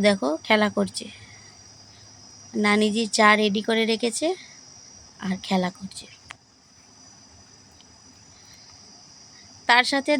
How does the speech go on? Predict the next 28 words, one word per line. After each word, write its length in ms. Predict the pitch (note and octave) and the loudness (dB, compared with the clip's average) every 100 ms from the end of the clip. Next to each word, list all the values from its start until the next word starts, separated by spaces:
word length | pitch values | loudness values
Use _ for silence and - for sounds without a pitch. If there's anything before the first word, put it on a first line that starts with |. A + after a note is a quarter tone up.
| C#4 | 2
দেখো 260 | C4+ B3+ D4 - - - - - - - - | 2 -2 -2 -8 -20 -20 -20 -20 -20 -20 -6
ও 20 | A3+ A3 | 2 4
নানিজি 480 | A3 A#3 A3+ B3+ A#3+ D4+ - - - - | 4 2 0 -2 -2 -6 -14 -20 -20 -14
বিরিয়ানির 600 | A3+ A#3+ A#3 A#3+ B3 C4 B3 | -4 -2 2 2 2 2 2
আয়োজন 280 | A#3+ A#3+ A#3+ A3 | 2 -2 -6 -6
করেছে। 340 | G#3 G3 G#3+ C#4 - _ - - _ - | -4 -4 -6 -12 -16 _ -20 -20 _ -8
তো 60 | G#3+ | -2
চালটা 320 | A#3 A3 A#3 - - | 2 2 2 0 0
একদম 240 | C4 C#4 C#4+ C4+ | -2 -2 -2 -2
ভিজিয়ে 280 | B3+ C#4 C4+ | -2 -2 0
রেডি 180 | C4+ C4+ C4+ | 0 0 0
হয়ে 140 | C4 B3 | -2 -2
গেছে, 220 | A3+ B3 B3 | -4 -4 -2
আর 80 | A3 A3+ | -2 -2
এদিকে 240 | G#3 A#3+ - | -4 -6 -4
পানিটাও 400 | A3+ G#3+ G#3 B3+ C4 | 0 0 0 0 -2
একদম 280 | G#3+ G#3 A3 G#3 F#3+ | -4 0 0 2 0
রেডি। 240 | F3 F#3 - - - - - - - - - _ | -4 -8 -18 -20 -20 -20 -20 -20 -20 -20 -20 _
তো 60 | B3 A#3+ B3 | -2 0 0
রিসেন্ট 380 | B3+ D#4 D4+ D4 C#4+ | 0 0 0 0 0
আমরা 220 | C#4 B3+ C#4+ D#4 C4 | 2 0 0 -6 -4
বিরিয়ানি 380 | A#3 A#3 A#3+ B3 B3 | -2 4 4 4 0
করেছিলাম, 520 | A#3+ A#3+ - A3+ G#3 B3 - - - - | 0 0 0 0 -2 -2 -10 -20 -20 -6
তো 80 | G#3+ G#3+ G#3 | -2 -2 -2
বিরিয়ানির 440 | G#3+ G#3 A3 A#3 A3 A3+ | -2 0 0 -2 -4 -6
ভিডিওটা 460 | G3+ A#3 A#3 G#3+ G#3+ A#3+ F#3+ | -4 -2 0 2 2 -2 -2
দেওয়া 220 | F#3+ G3 G#3 | 0 2 2
আছে, 200 | G3 - | 0 -4